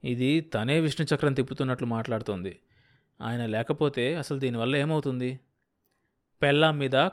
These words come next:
కోపం అలా అణుచుకొని తీర్చుకున్నాడు వెంకటపతి. "చెప్తే అర్థం చేసుకునే మనుషులకైతే చెప్పొచ్చు." తన వాదాన్ని బలపరుచుకుంటూ మొండిగా అంది వరూధిని.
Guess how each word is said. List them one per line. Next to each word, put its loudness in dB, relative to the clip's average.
కోపం 4
అలా 4
అణుచుకొని 0
తీర్చుకున్నాడు -2
వెంకటపతి. -2
"చెప్తే 2
అర్థం 2
చేసుకునే 2
మనుషులకైతే 2
చెప్పొచ్చు." -2
తన 4
వాదాన్ని 4
బలపరుచుకుంటూ 4
మొండిగా 4
అంది 0
వరూధిని. -2